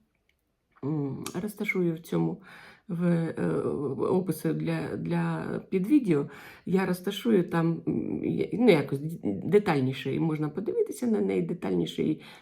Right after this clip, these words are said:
там я розповім, там, може, там якісь там, чи помилки, чи щось там я робила. От, ну, взагалі, взагалі, як вона робилася.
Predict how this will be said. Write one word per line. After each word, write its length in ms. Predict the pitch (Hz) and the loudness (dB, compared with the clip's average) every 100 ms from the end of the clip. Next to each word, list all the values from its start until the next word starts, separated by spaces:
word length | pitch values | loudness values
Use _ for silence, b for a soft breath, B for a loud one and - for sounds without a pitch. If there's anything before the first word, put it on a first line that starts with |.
| _ | _
там 200 | - - | 0 0
я 100 | 73 | 0
розповім, 500 | 143 - 226 349 302 | -4 -4 0 2 0
там, 140 | 147 | -2
може, 260 | 131 123 127 | -2 -4 -6
там 180 | 131 131 | -8 -8
якісь 280 | 135 120 | -8 -14
там, 140 | - - b b b _ | -14 -20 b b b _
чи 120 | - | -18
помилки, 460 | - 131 123 - 339 | -8 -2 -2 -2 -4
чи 180 | - - | -6 -8
щось 200 | - 254 | -8 -8
там 160 | - - | -8 -10
я 80 | - | 2
робила. 440 | 226 208 247 233 196 B B B - | 6 6 6 2 0 B B B -4
От, 220 | 147 - | -2 2
ну, 80 | 294 | 2
взагалі, 320 | 190 143 - | 2 0 -2
взагалі, 320 | 160 175 127 | -2 -2 0
як 180 | 127 - | -2 -4
вона 180 | 120 123 | -6 -6
робилася. 440 | - - - - | -8 -12 -14 -16